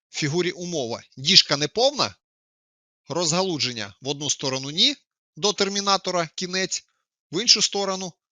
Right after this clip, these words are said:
так. Команда в фігурі процес наповнити відро водою з колодязя і команда в фігурі процес вилити воду з відра в діжку.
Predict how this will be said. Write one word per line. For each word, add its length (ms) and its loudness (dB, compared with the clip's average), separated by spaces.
так. 440 2
Команда 480 6
в 60 0
фігурі 580 0
процес 720 2
наповнити 560 2
відро 280 -6
водою 360 -4
з 60 -4
колодязя 600 -2
і 80 0
команда 640 4
в 80 -18
фігурі 400 -2
процес 600 0
вилити 420 0
воду 400 -4
з 140 -2
відра 300 2
в 60 -2
діжку. 500 -2